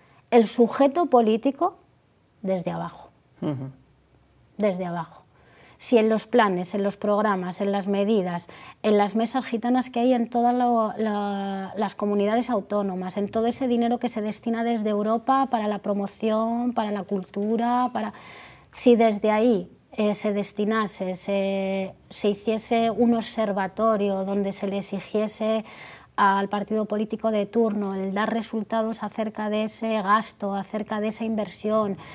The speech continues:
Speaker 1: eh, se, se mono-, se monitorizara los resultados, mm, y se apostase por la construcción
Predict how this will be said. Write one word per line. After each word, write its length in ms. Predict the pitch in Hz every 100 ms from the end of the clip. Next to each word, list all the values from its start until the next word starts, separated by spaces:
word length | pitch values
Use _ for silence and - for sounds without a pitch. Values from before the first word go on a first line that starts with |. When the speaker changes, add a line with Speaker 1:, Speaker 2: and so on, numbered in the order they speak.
| - - -
Speaker 1:
eh, 400 | 214 202 202 185
se, 440 | - - 208 196 -
se 200 | - 214
mono-, 440 | 214 208 202 202 202 - 208
se 240 | - 214
monitorizara 1300 | 202 190 208 208 208 208 208 196 196 - 220 214 202 - - -
los 180 | 220 208
resultados, 920 | 208 202 202 190 226 220 196 180 - - - - - - _ _
mm, 420 | 226 214 202 196 190 - - -
y 140 | 254
se 720 | - - 226 214 208 202 202 202
apostase 1040 | 208 - 196 - 233 233 226 196 175 185 - _ -
por 640 | 208 208 202 202 202 196 - _ _ -
la 220 | 214 196
construcción 1000 | 208 202 180 - 202 - 240 226 202 -